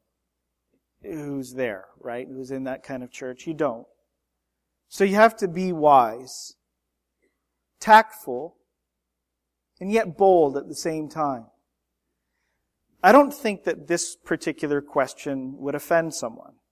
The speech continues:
I mean, I wouldn't be offended if somebody asked me, so I don't think it would offend people.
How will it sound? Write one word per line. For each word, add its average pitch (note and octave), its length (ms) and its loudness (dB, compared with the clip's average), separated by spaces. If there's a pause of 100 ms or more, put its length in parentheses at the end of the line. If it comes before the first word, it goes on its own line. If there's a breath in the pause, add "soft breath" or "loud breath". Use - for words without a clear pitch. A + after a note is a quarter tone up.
(440)
I D3 60 -10
mean, D3+ 160 -2
I C#3+ 100 4
wouldn't D#3+ 300 0
be C3+ 120 -6
offended B2 500 -6
if A#2+ 120 -8
somebody B2+ 360 -6
asked A#2 240 -6
me, A2+ 300 -8
so A#2+ 500 -8 (340)
I C#3+ 40 -10
don't C#3+ 220 -4
think D#3+ 200 -6
it C3+ 40 -6
would B2 140 -6
offend B2 400 -8
people. C3 400 -16